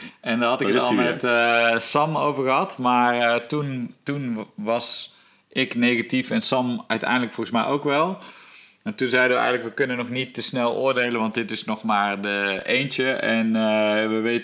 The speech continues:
Speaker 1: helemaal niet hoe het zich gaat ontwikkelen."
Speaker 2: Mhm.
Speaker 1: Maar nu is de tweede uit. En ik heb wel het idee dat nu wel de, de, er is een koers ingeslagen. Er is een
Speaker 2: Absoluut.
Speaker 1: toon gezet. Want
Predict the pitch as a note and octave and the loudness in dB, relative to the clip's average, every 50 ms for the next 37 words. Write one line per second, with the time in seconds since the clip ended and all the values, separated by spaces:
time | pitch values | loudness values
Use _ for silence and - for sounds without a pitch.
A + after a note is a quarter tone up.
0 | A#2+ A2+ A2+ A2+ A2 A2 A2 G2+ A2 A2+ A2 G2+ - A2 G2+ - A2+ G#2+ G2+ G#2 | 0 0 0 0 0 0 0 0 0 -2 -2 -2 -2 -4 -2 0 0 -2 0 0
1 | G#2 G2 G#2+ A#2+ C3+ - D3 D#3 F3+ F3+ - _ - - E2+ D2+ E2+ E2+ - _ | -4 -2 -2 -2 -2 -2 -4 -6 -6 -8 -12 _ -10 -10 -8 -8 -8 -10 -12 _
2 | _ _ _ - - - G2+ A2 A2+ A2+ A2+ A#2 B2 C3+ C3 C3 C3 A#2+ - - | _ _ _ -14 -4 0 2 2 2 2 2 2 2 2 2 2 0 -2 -6 -14
3 | _ _ _ - - - - - _ _ _ _ - B2+ A#2+ G#2+ G#2+ A2 G#2+ G#2 | _ _ _ -20 -20 -20 -20 -20 _ _ _ _ -2 -2 -2 -2 -2 -6 -4 0
4 | - D#3+ E3+ E3+ D#3 C3 A2 G#2 A2 - - - - G#2 A2+ C#3 F3+ - - - | 0 2 2 4 4 4 4 2 0 -2 -4 0 2 2 2 2 0 -2 -4 -6
5 | - - - - A#2 A#2+ A#2+ B2 B2 A#2 G2+ G2+ _ _ _ _ _ _ - B2 | -8 -8 -2 0 2 2 2 0 -2 -4 -6 -8 _ _ _ _ _ _ -4 -2
6 | - C3+ B2+ A2+ G#2+ B2 A#2+ C3 D3 C#3+ D#3 C#3+ C#3+ D3 D3 C#3+ D3 C#3+ C#3 - | 0 0 -2 0 2 2 2 2 2 0 0 0 2 2 2 2 2 0 0 -2
7 | D3 D3 D3+ D3 C#3+ C#3+ C#3 C#3 C#3 C#3 C#3 B2 - A2 G2+ B2 B2 B2 B2 A#2+ | -4 -2 0 2 2 2 4 4 2 2 2 0 -2 -2 0 2 2 4 2 2
8 | - - - - - F2 G2+ A2 - - B2 A#2+ A2 - D3 C#3+ - C#3 C#3 - | 0 -4 -12 -12 -12 -6 -6 -6 -2 0 0 0 2 0 0 0 -2 -4 -6 -4
9 | - - E3+ C3 G2+ - - - G#2+ G2+ E2+ - - - F#2 D#2+ D#2+ E2 D#2 E2 | 0 2 2 2 2 0 -2 0 0 0 0 0 -2 0 0 0 0 -2 -4 -6
10 | - - F2+ G2 A2 A2+ A#2+ A#2+ A2+ - C#3 C3 A#2 G#2 F2+ F2 D#2+ E2+ F2+ E2+ | -2 0 0 2 2 2 2 0 0 2 2 2 2 2 0 -2 -4 -4 -4 -4
11 | E2 - G2+ G#2 G#2 G#2 - - | -2 0 0 0 0 -2 -6 -10